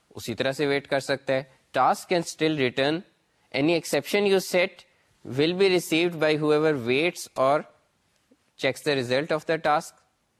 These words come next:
So task completion source کیوں یوز کریں گے؟ ٹاسک کمپلیشن سورس اس لیے یوز کریں گے، maybe you, you have an I O operation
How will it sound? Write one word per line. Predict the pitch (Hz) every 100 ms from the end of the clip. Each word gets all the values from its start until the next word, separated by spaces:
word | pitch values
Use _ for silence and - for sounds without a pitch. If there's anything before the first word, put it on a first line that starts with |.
| _ _ _ _ _ - -
So | 196 - 175
task | 175 233 - -
completion | 180 180 185 220 208 -
source | 196 208
کیوں | 202 180
یوز | 139 113 -
کریں | 98 80
گے؟ | 65 - _ _ _ _ _
ٹاسک | 165 202 -
کمپلیشن | 208 190 196 202
سورس | - 175 185 175
اس | -
لیے | 190
یوز | 190 160 -
کریں | 151 139 143
گے، | 196 - _ _
maybe | 139 165 190 131 - _
you, | - 143 151 -
you | 143 139 156 160 - 147
have | 151 147
an | 147 120
I | 131
O | 156 123
operation | - 110 - 85